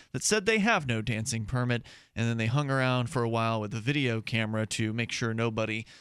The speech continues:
uh, was sh-, doing any shaking, uh, to the music. So that's what happened, and there was some discussion about,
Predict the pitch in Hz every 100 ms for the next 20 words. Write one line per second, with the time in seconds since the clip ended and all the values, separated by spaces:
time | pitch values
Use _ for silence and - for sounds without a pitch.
0 | - - 113 104 101 107 - - 127 117
1 | 110 107 107 120 110 110 107 107 - 104
2 | 101 98 - 110 104 110 135 117 82 -
3 | - - - 147 135 131 135 160 165 123
4 | 147 151 147 123 117 117 - 120 117 120
5 | 113 117 131 117 - 127 - 117 117 107